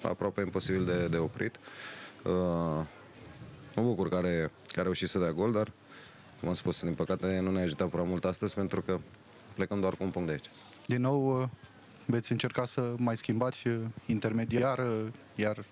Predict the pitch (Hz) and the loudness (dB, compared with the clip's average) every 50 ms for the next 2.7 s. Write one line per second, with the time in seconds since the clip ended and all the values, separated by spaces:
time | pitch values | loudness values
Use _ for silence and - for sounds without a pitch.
0 | - - - - - - - - - - - - - - - - 123 - 127 127 | -20 -20 -20 -18 -16 -14 -14 -14 -12 -12 -12 -12 -8 -8 -8 -6 -2 0 0 0
1 | 110 123 123 120 90 - 110 - 107 - - - 98 110 117 110 107 104 98 95 | 2 2 0 0 0 -2 -2 -2 -4 -2 -2 -2 0 0 0 -2 -2 -2 -2 -4
2 | 92 - - - - - - - - 98 90 85 87 85 | -4 -6 -8 -12 -12 -14 -18 -12 -6 -4 -4 -2 -2 -4